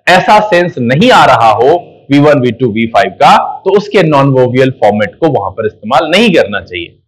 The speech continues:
क्योंकि उसमें दे-, मैंने दिखाया कि वहां टू evade नहीं, four evading होना चाहिए। उम्मीद करता हूं कि ये जानकारी आपके लिए बहुत ही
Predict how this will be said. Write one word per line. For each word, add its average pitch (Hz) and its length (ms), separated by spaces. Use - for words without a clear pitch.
क्योंकि 127 240
उसमें 120 260
दे-, 101 120
मैंने 104 180
दिखाया 113 380
कि 269 140
वहां 117 120
टू 180 280
evade 104 400
नहीं, 185 140
four - 300
evading 101 360
होना 87 160
चाहिए। - 280
उम्मीद 139 220
करता 147 260
हूं 175 140
कि - 160
ये 113 60
जानकारी 123 600
आपके 143 260
लिए 120 200
बहुत 127 460
ही 196 320